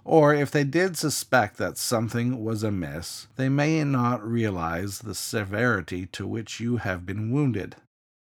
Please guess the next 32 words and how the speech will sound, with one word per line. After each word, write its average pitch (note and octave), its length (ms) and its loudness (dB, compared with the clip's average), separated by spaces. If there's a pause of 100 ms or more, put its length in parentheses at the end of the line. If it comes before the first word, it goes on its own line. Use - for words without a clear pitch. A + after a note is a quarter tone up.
(920)
I A#2 100 0
know C#3 260 4
that E3 160 0
it D#3 220 0
can G#2 160 -4
happen F#2+ 760 -4
because G#2+ 340 -6
it G2 80 -4
has F#2+ 200 -6
happened F#2+ 500 -4
to - 120 -8
me. D2 400 -8 (440)
Last D#3 320 8
week, D3 180 4
I A#2+ 60 2
recounted B2+ 560 2
a A#2 60 0
story A#2 360 0
in A#2+ 140 2
which B2 340 -2
I D#3 200 4
had D#3 200 0
been A#2+ 200 0
completely D#3 640 -6
unaware G2+ 580 -2
that G2 180 -6
I F#2 140 -2
had G2+ 280 -6
hurt G#2 280 -8
my G2+ 260 -4
friend's D#2 480 -8
feelings. A2 640 -6